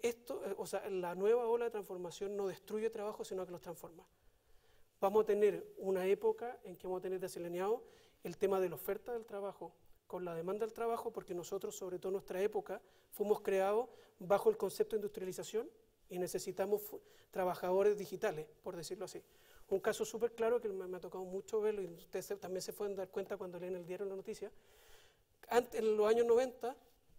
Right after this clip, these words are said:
casi todos los, los gerentes generales de empresas chilenas eran chilenos. Y nosotros teníamos, era un caso de éxito que se iban a todo el Cono Sur, se iban al, a toda Latinoamérica, incluso algunos llegaban a Estados Unidos, otros llegan a Europa.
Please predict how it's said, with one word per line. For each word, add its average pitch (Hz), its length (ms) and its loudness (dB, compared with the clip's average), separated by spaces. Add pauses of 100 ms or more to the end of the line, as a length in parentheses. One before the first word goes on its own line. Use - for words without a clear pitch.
(360)
casi 185 280 -2
todos 226 240 6
los, 220 360 2
los 185 120 -4
gerentes 196 340 -4
generales 208 360 0
de 214 60 0
empresas 202 360 -4
chilenas 220 420 -2 (320)
eran 208 220 2
chilenos. 226 400 -4 (320)
Y 196 60 -6
nosotros 190 240 -2
teníamos, 220 240 6
era 220 100 6
un 208 80 2
caso 226 260 0
de 226 80 6
éxito 226 380 0 (300)
que 185 120 -4
se - 160 0
iban 196 320 4 (300)
a 180 160 -2
todo 196 160 6
el 196 80 -2
Cono 190 220 -2
Sur, 208 340 2
se - 180 -4
iban 180 200 2
al, 175 360 -4
a 190 100 -6
toda 190 240 2
Latinoamérica, 214 640 6 (240)
incluso 202 360 0
algunos 185 280 0
llegaban 185 300 -4
a - 20 -8
Estados 190 300 -10
Unidos, 185 260 -2
otros 190 140 -10
llegan 185 200 -4
a 190 40 -4
Europa. 196 340 -2